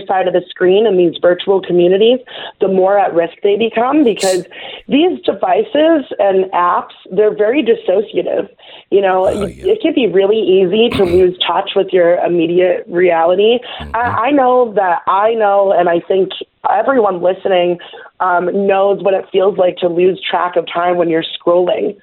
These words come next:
Speaker 2: Oh,
Speaker 1: on
Speaker 2: yeah.
Speaker 1: an app or something. <laughs>
Speaker 2: Yeah, and it's
Speaker 1: You
Speaker 2: designed
Speaker 1: know?
Speaker 2: that way. So are you saying that that is far more dangerous than what's being taught in school? Not to diminish, but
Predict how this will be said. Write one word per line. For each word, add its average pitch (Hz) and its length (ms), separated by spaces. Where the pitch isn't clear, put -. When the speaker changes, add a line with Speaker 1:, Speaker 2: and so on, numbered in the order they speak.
Speaker 2:
Oh, 107 120
Speaker 1:
on 175 140
Speaker 2:
yeah. 180 60
Speaker 1:
an 170 160
app 180 280
or 165 160
something. 190 580
<laughs> - 40
Speaker 2:
Yeah, 120 300
and 131 120
it's 135 160
Speaker 1:
You 143 60
Speaker 2:
designed 147 340
Speaker 1:
know? 139 60
Speaker 2:
that 120 80
way. 104 160
So - 180
are 165 80
you 170 260
saying 147 520
that 113 360
that 127 480
is 104 220
far 151 440
more 135 200
dangerous 120 580
than 104 240
what's 104 260
being 107 200
taught 107 240
in 98 120
school? 107 440
Not 113 300
to 113 80
diminish, 98 640
but 107 260